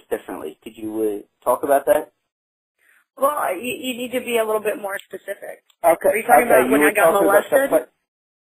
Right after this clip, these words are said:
Speaker 1: yeah.
Speaker 2: Yeah, yeah, yeah. Yeah, of course it did. It actually, uh, you know, I went through that scene. I'm like, "God, that was so easy. I didn't really have to emotionally prepare for that. That was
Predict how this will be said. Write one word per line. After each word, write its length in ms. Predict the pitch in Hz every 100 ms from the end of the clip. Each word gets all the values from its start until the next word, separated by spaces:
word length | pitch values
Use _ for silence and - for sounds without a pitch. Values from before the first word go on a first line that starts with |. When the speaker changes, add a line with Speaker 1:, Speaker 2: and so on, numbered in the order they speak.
| _ -
Speaker 1:
yeah. 300 | 131 101 78 - _ _ _ _ _ -
Speaker 2:
Yeah, 140 | 285 277
yeah, 80 |
yeah. 340 | 285 247 175 185 -
Yeah, 140 | 277
of 140 | 277 -
course 180 | 320 330
it 80 | 190
did. 260 | 175 160
It 140 | 185 180
actually, 600 | 196 202 - 214 196 196 - - - -
uh, 260 | 202 - -
you 140 | 214
know, 80 | 190
I 40 |
went 160 | 208 220
through 120 | 233
that 200 | 208 165 -
scene. 160 | 233
I'm 120 | 220 202
like, 180 | 175
"God, 240 | 180 262 294
that 160 | 233 208
was 120 | 196 -
so 120 | 233
easy. 200 | - 247
I 120 | 202
didn't 300 | 233 226 151
really 260 | 156 175 196
have 180 | 196 214
to 60 | 147
emotionally 440 | 156 - - 202
prepare 460 | 180 156 - 208 -
for 80 | -
that. 220 | 254 254
That 160 | 247 220
was 100 | 170